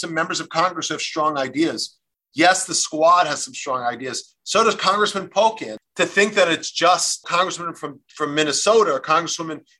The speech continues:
from Michigan is wrong. We need to call out these people who are obsessed with Israel and hold it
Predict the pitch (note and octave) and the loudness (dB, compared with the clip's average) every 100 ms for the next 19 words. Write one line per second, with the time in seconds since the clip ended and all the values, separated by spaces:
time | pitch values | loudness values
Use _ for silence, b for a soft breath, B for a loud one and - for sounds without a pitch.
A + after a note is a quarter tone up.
0 | _ _ - D#3+ D#3 F3+ F#3 E3 C#3+ B2+ | _ _ 0 2 4 2 2 0 0 -2
1 | A#2+ D3 F#3+ - _ _ _ _ _ _ | 0 4 4 0 _ _ _ _ _ _
2 | _ _ - D#3 G3 G3+ - F#3+ F#3 F#3+ | _ _ -6 -2 -2 -4 -2 4 6 6
3 | F3 F3+ D#3 - G3+ G3 D3+ D3+ D3 C3+ | 4 0 -10 -8 -8 -6 -2 0 0 -2
4 | - - - - A#3+ A#3+ G3+ - E3 E3 | -2 0 0 -2 2 2 2 -2 -8 -6
5 | D#3 D#3+ A#2 F#2+ - _ _ _ _ _ | -4 -4 -6 -10 -14 _ _ _ _ _
6 | - D3+ C#3+ - A3 G3+ F#3 | 0 2 2 2 4 4 0